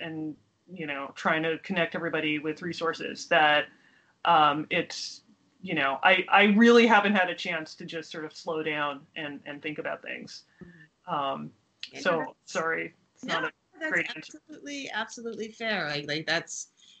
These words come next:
Speaker 2: you know, I, I oftentimes do find that when I finally slow down and stop, like, that's when everything hits. And that's
Speaker 1: Absolutely. Yeah.
Speaker 2: you, you realize that, you know,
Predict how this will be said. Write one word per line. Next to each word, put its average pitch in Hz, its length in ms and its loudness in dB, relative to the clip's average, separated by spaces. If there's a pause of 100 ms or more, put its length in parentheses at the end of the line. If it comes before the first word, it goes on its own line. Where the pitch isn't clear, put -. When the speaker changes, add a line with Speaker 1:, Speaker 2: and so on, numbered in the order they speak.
Speaker 2:
you 185 100 0
know, 170 60 8
I, 170 260 6
I 165 160 4
oftentimes 165 460 -4
do 160 180 -6
find 151 260 -2
that 139 120 -6
when 165 100 -4
I 151 180 0
finally 151 300 -2
slow 147 240 -4
down 147 220 0
and 143 120 -4
stop, 139 380 0
like, 139 180 -4
that's 143 240 0
when 139 120 -4
everything 127 360 -6
hits. - 460 -12
And 151 120 -6
that's 143 200 4
Speaker 1:
Absolutely. 208 500 2 (120)
Yeah. 202 180 4
Speaker 2:
you, - 60 -2 (260)
you 165 160 -4
realize 147 640 2
that, 143 340 2 (460)
you 156 140 0
know, 131 300 -4